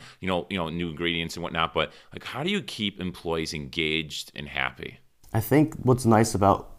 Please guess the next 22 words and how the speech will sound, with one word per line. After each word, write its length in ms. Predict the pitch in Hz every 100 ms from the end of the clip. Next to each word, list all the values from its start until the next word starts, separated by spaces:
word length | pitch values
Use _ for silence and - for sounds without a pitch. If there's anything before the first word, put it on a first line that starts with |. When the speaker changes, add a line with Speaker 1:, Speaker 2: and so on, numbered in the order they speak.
| - -
Speaker 2:
the 60 | 107
business 320 | 104 107 101
that 120 | 95
we 120 | 78 95
offer 280 | 92 95 104
is 100 | 98
we 80 |
allow 260 | 127 117 110
our, 260 | 104 98 95
uh, 240 | 90 87 - - - -
cooks 240 | - 113 -
to 80 | 101
be 100 | 104
a 20 |
little 160 | 92 90
bit 160 | 87
creative 500 | - 98 92 95 98 - - -
and 100 | 92
innovative. 540 | 87 90 95 98 98 - - - -
Um, 200 | 95 92
it's 180 | 98 -
not, 400 | 113 110 -